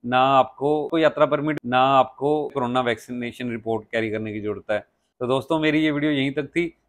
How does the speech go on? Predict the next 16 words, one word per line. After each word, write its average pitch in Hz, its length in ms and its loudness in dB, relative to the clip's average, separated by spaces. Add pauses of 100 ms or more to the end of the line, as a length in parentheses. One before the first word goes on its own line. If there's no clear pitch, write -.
(100)
वीडियो 143 200 0
पसंद 147 260 -2
आई 147 140 2
हो 156 60 0
तो 143 100 -4
लाइक 131 240 2
कीजिए 143 260 -4
और 147 80 0
शेयर 139 280 -2
भी 147 120 -2
जरूर 147 240 -4
कीजिए 147 200 -2
अपने 147 200 -2
दोस्तों 143 320 -6
के 147 100 -6
साथ, 156 180 4